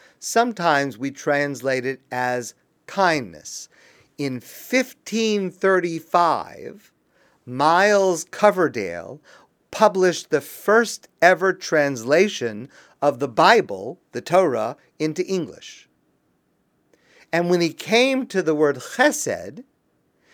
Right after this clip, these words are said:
he realized there was no English word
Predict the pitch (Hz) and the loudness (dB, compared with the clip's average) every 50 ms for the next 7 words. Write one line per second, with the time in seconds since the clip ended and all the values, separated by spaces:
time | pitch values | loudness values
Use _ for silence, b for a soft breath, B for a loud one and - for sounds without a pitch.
0 | b b b b b - - 254 214 185 226 254 269 277 262 233 208 185 175 170 | b b b b b -8 -8 -6 -2 0 2 4 4 4 6 8 8 8 8 6
1 | 170 165 147 127 156 170 170 165 147 165 165 147 135 139 160 165 170 185 202 233 | 4 4 0 0 0 2 2 2 2 0 0 -2 -2 -6 -6 -2 4 6 8 8
2 | 240 240 233 - - 202 220 233 220 196 202 196 190 - - - 135 143 175 208 | 8 8 6 2 -2 -2 -2 0 0 2 2 2 2 2 -2 -6 -2 2 4 4
3 | 208 190 160 139 127 127 131 - | 6 6 6 4 4 0 -2 -6